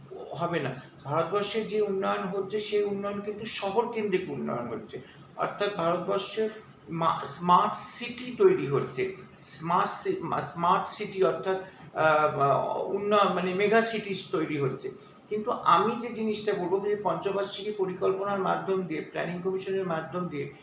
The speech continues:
স্মার্ট ভিলেজ তৈরি করা দরকার, এবং স্মার্ট ভিলেজ যদি তৈরি করা হয়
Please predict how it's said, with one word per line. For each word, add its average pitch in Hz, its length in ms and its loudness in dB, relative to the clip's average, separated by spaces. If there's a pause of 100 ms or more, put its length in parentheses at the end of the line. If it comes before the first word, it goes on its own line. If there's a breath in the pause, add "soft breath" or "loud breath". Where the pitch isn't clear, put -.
(300 loud breath)
স্মার্ট 180 560 6 (220)
ভিলেজ 214 520 2
তৈরি 175 220 8
করা 131 260 4
দরকার, - 400 0 (300 loud breath)
এবং 196 260 4
স্মার্ট 170 640 4
ভিলেজ 208 340 4
যদি 220 180 -4
তৈরি 170 260 6
করা 139 300 2
হয় 160 200 -2